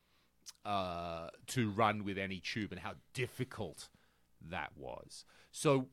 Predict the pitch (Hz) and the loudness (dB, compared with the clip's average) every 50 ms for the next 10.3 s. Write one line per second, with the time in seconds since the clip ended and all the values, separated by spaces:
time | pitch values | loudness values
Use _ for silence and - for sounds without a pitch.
0 | - 143 147 - - 202 226 240 - - 269 220 175 156 147 151 147 131 135 123 | -4 -6 -2 2 4 6 6 6 4 4 4 4 6 8 10 10 8 8 8 6
1 | 113 104 95 107 104 104 120 127 139 143 143 - - 147 131 120 95 - - - | 6 4 2 -2 -2 0 2 2 4 2 2 2 4 4 4 4 4 0 -2 2
2 | 131 120 113 117 107 104 95 92 85 87 82 76 73 76 - - - - - - | 4 4 6 6 6 6 4 4 2 0 -4 -6 -6 -10 -14 -16 -20 -20 -20 -20
3 | - _ - 208 226 220 - - 311 311 302 - 285 262 - - - - - - | -12 _ 0 0 0 2 4 4 4 4 4 2 0 0 0 -2 -4 -6 -8 -18
4 | - - - - - - - 185 214 247 285 294 285 254 170 127 123 95 - - | -20 -20 -18 -12 -6 -2 4 8 8 10 10 10 8 6 4 2 0 -2 -4 -6
5 | - - _ _ _ _ - - - - 113 117 170 - - 139 160 151 143 120 | -12 -20 _ _ _ _ -20 -20 -20 -6 0 2 2 2 2 2 0 0 0 0
6 | 165 170 - - - - 151 151 170 170 156 - - 208 208 208 196 180 127 110 | -2 -2 -2 0 2 4 6 6 6 4 2 2 6 8 10 10 10 10 8 4
7 | 113 - - - - _ _ _ _ _ _ - - - 160 160 139 139 131 135 | -2 -2 -2 -4 -6 _ _ _ _ _ _ -12 -6 -6 -4 -4 -4 -2 4 8
8 | 160 180 190 190 170 131 - 180 170 170 175 165 151 - 147 139 131 117 104 127 | 10 10 10 10 8 4 0 0 2 4 4 4 2 2 -2 -6 -4 -2 -4 -2
9 | - - 156 151 156 156 160 160 156 147 127 117 110 107 107 104 120 131 135 135 | -2 0 2 4 4 4 4 2 0 -2 -6 -6 -6 -6 -2 2 4 6 6 8
10 | 135 127 101 107 92 87 | 6 6 6 6 4 2